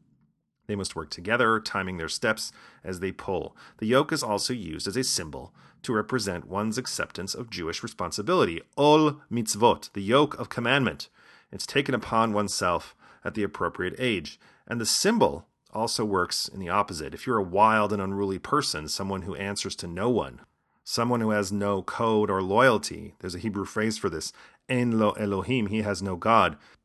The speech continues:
The Tanakh refers to you as a ben Blial,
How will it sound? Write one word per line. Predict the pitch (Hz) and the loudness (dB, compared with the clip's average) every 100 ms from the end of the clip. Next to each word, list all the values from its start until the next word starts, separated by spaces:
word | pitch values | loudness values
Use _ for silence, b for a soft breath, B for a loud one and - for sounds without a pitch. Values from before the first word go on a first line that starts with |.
| _ _ _ _ | _ _ _ _
The | 107 | -4
Tanakh | - 127 139 139 | 0 4 4 4
refers | 127 - 160 175 - | 0 2 2 0 -2
to | 110 | -2
you | 101 101 | -2 0
as | 101 98 92 | 0 0 -2
a | 95 98 | -4 -4
ben | 87 80 107 110 107 107 - | -4 -4 0 2 0 -4 -12
Blial, | 95 110 110 107 101 82 76 69 | -6 -2 0 2 2 0 -4 -8